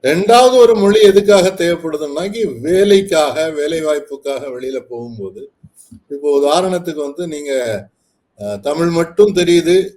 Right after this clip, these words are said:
அப்படின்னும் போது தமிழகத்தை விட்டு வெளியில போய் வேற மாநிலங்கள்ல இல்ல வேற நாடுகள்ல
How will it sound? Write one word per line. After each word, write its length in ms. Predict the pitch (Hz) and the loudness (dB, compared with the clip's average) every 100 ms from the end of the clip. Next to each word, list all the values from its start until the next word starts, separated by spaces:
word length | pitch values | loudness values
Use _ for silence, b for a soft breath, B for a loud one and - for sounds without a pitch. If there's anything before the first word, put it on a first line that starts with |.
| _ _ _ _ | _ _ _ _
அப்படின்னும் 540 | - 151 160 175 165 156 | -6 -4 -2 -4 -4 -4
போது 220 | 170 202 | 0 0
தமிழகத்தை 680 | 160 156 185 190 196 190 180 | 0 -2 0 0 0 0 0
விட்டு 400 | 175 175 214 165 | 0 0 2 2
வெளியில 380 | 160 196 196 165 | 0 0 0 -2
போய் 220 | 160 185 | -4 -2
வேற 280 | 156 156 165 | -2 -2 -4
மாநிலங்கள்ல 800 | 151 170 175 160 156 143 156 | -6 -6 -6 -6 -6 -8 -6
இல்ல 200 | 175 156 | -8 -6
வேற 240 | 143 151 170 | -6 -4 -4
நாடுகள்ல 680 | 139 160 202 196 165 156 | -6 -4 -2 -2 -2 -8